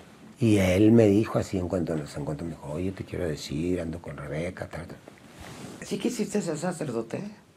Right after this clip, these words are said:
Speaker 1: Pues, pues eso decía mi niño interior de aquel entonces.
Speaker 2: ¿A poco?
Speaker 1: Pues, yo, mira, yo creo que todo era,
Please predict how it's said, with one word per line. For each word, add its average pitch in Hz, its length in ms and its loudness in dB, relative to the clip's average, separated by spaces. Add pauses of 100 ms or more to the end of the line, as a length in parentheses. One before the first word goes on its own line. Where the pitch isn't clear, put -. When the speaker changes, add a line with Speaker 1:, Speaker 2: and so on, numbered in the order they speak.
(200)
Speaker 1:
Pues, 107 160 8 (680)
pues 107 180 8
eso 127 220 4
decía 151 260 10
mi 101 400 10
niño 113 380 12
interior 98 640 8 (360)
de 92 160 8
aquel 104 300 8
entonces. 104 640 6
Speaker 2:
¿A 113 60 -12
poco? - 240 -10 (500)
Speaker 1:
Pues, - 400 -4 (260)
yo, - 140 -10 (500)
mira, 151 520 8 (140)
yo 139 220 4
creo 160 160 4
que 185 120 8
todo 151 360 8
era, 143 380 6